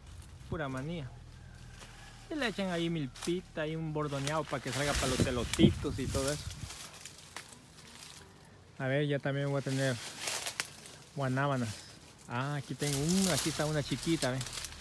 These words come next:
Yo, a ver, ahí está una, ¿ve? Tal vez las pruebo.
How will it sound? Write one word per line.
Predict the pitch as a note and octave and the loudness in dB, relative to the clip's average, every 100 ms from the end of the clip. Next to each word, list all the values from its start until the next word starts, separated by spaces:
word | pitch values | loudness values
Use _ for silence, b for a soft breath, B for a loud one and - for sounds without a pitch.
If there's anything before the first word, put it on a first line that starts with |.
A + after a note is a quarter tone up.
| - - - - - - - - - D#3+ | -14 -14 -12 -12 -12 -10 -10 -10 -8 -6
Yo, | C#3+ F#3+ | -4 -4
a | A3 G#3 G3+ G3 | -4 -2 -2 -4
ver, | C#3+ B2 A#2 | -4 -2 -2
ahí | C3 | 0
está | C3+ C#3 | -2 -4
una, | C#3+ | -4
¿ve? | E3+ E3 D3+ C3 C#3+ C#3+ - - - - - - - - - - - - - - - - - - - - - - | -4 -4 -4 -4 -6 -8 -8 -8 -6 -6 -8 -10 -10 -10 -12 -12 -12 -10 -8 -6 -6 -8 -8 -10 -12 -14 -14 -6
Tal | B2 A#2+ | -4 0
vez | E3+ D#3 | 0 0
las | A#2+ | -4
pruebo. | - F#3 F#3+ B2 | -4 -2 0 -2